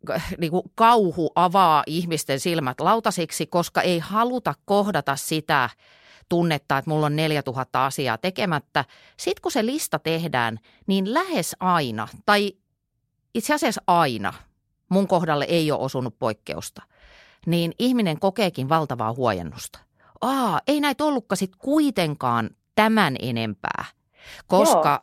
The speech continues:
Speaker 1: se tekemättömän työn lautta pyörii, se, se on niinku sellainen muovipyörä, joka velloo täällä kaalissa. Ja sitten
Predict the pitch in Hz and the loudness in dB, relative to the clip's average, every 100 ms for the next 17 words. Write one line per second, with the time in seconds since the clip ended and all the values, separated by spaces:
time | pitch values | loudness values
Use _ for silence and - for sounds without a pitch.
0 | - 180 - 214 247 214 180 170 160 147 | -4 -4 0 0 2 0 0 -2 -2 -2
1 | 214 196 160 180 208 208 151 156 170 165 | 0 0 2 2 0 -2 -6 -2 0 2
2 | 143 135 - - 170 170 165 180 175 185 | 0 -4 -6 -2 -2 -2 -2 0 2 2
3 | 196 180 143 139 143 139 127 127 127 143 | 2 2 0 -2 0 0 -2 -4 -4 -2
4 | 165 170 147 120 117 117 113 110 202 214 | 0 0 0 0 0 -2 -2 -2 0 2
5 | 151 135 - 139 - - - 151 190 190 | 0 -4 -4 -4 -6 -20 -8 -4 -2 -2
6 | - 170 147 | -2 -2 -2